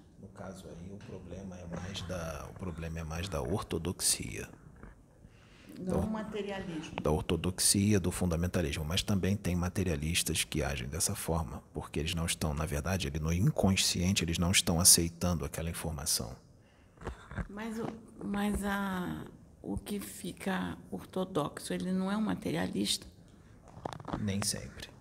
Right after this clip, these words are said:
Speaker 1: nem sempre. Um ortodoxo, ele só tem uma visão menos expandida da realidade. Convicções próprias, interpretações, é, que ele acha que é certo, que muitas das vezes são interpretações errôneas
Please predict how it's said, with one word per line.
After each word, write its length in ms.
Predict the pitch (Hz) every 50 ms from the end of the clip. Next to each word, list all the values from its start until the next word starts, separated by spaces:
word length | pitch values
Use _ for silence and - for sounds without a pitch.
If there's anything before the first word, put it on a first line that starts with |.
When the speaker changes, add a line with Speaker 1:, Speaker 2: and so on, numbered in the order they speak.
| - - - - - - -
Speaker 1:
nem 180 | - 78 78 87
sempre. 480 | - - - 71 69 69 - - - - -
Um 100 | 104 107
ortodoxo, 800 | 107 101 - 104 87 85 90 92 98 - - - - - 76 78
ele 160 | 80 78 90
só 220 | - - - 87
tem 260 | - - - 92 95 90
uma 220 | 92 95 95 92
visão 400 | 90 90 87 80 82 80 85 85
menos 320 | 85 87 98 98 87 87
expandida 720 | 92 95 - - - 107 101 87 - - 71 73 - 69
da 100 | 65 -
realidade. 680 | 67 - - - 60 69 71 67 73 71 - - - - - - - - - - - - - - - - - - - - - - -
Convicções 680 | - 92 87 85 85 71 - - - - - 60 -
próprias, 920 | - - - - 76 80 80 82 90 85 - - 82 85 82 85 - - - - - - - - - - - - - - - -
interpretações, 1200 | - 120 113 - 98 - - 82 78 71 - 67 64 - - 78 76 76 73 73 80 - - - - - - - - - -
é, 300 | - 78 65 50 50 65 -
que 140 | - - 80
ele 160 | 73 71 71
acha 260 | 71 71 - - 80
que 120 | - - -
é 40 |
certo, 680 | - - - 69 73 80 87 85 - - - - 85 82 - - - - - - - -
que 80 | - -
muitas 220 | 95 85 - -
das 120 | 62 76 76
vezes 240 | 71 67 67 65 -
são 140 | - 78
interpretações 720 | 76 - - 78 - - - - 76 - - - 69 65 71
errôneas 800 | 73 69 - - - 87 90 95 85 87 82 - - - -